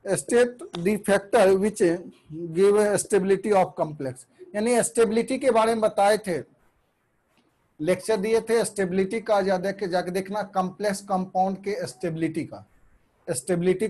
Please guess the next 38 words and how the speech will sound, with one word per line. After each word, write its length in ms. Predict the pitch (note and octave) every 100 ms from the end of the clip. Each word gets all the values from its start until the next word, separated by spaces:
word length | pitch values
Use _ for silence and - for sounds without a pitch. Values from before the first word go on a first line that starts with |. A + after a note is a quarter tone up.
| G3+
constant 560 | F#3 F#3 - A3 A3
जो 180 | F#3+ G#3+
है 320 | F#3 D3 - _ _ _ _ _ _ _ _ _
या 180 | D#3 E3+ E3+ F3
stabilizing 680 | - F#3 F3 F3 F3 G#3
constant 540 | G#3 G3 F#3+ - G#3+ F#3+
जो 180 | F#3 G3+
होता 260 | G3 G3+
है, 60 | F#3+
वो 280 | F3+ F#3+ G#3
effect 380 | G3 - F#3+ -
करता 360 | G3 F#3 -
है 60 | F#3+
आपका, 340 | F3 E3+ D#3+ A2+ B2+ _ _ _ _ _ _ _ _ _ _ _ D3
दूसरा 440 | D3 E3+ - G#3
लिगैंड्स 540 | F#3+ F3+ D#3+ F#3 G#3 G3+
आपका 340 | G3 G3 G#3+
effect 380 | G3+ F#3+ F#3+ G3
करता 260 | G3 F#3+ F#3
है, 120 | F3
तीसरा 320 | F3 D#3+ F#3
central 460 | D#3+ F3 E3+ E3 G#3+
metal 320 | G#3 G#3 G#3
के 140 | G3 G3+
बारे 240 | F3+ F#3
में 80 | F#3
बताए 260 | F3+ F3+ E3
थे, 120 | D#3+
सेंट्रल 400 | - D#3 D#3+ F#3+
metal 300 | F#3+ F#3+ F#3+
भी 120 | F#3+
आपका 360 | F#3 E3 - F3
stability 480 | E3+ F3 D#3+ E3 F3+
constant 500 | - E3 - F3 D#3+
को 140 | D#3+
effect 320 | C#3+ D#3 C#3+
करता 320 | _ B2+ -
है। 80 | G#2